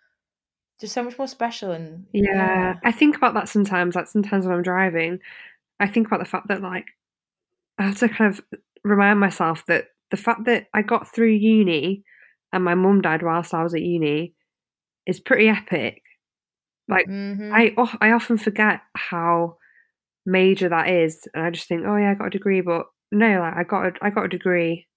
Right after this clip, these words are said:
Speaker 2: and my mum died, and it's one of those pinnacle times of your life as well. So I think sometimes you have to be conscious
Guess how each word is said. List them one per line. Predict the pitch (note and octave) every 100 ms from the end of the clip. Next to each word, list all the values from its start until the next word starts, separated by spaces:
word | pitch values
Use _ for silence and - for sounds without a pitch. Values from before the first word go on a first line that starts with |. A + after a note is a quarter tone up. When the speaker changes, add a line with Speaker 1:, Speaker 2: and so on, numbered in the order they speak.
| _ _ _ _ _
Speaker 2:
and | F#3+ G3
my | F3
mum | F3 F3+
died, | E3 D#3+ D3+ E3
and | F3 E3+
it's | -
one | - G3+ A3+
of |
those | G#3
pinnacle | G#3 - G#3 G#3 G3+ F#3+ F#3+ _ -
times | G3+ F#3+ F#3
of | F#3+
your | F#3
life | G#3 A#3+ G#3
as | G3+
well. | G#3+ G3
So | F3+ F3 E3+ E3 - - - _ _ -
I |
think | G#3 G3+
sometimes | - G3 G3+ G3 G3+
you |
have | F#3 G3 -
to | - F#3+ F#3 F3+
be | F#3+
conscious | F#3+ G#3 G#3 F#3+ - F#3 D#3+ -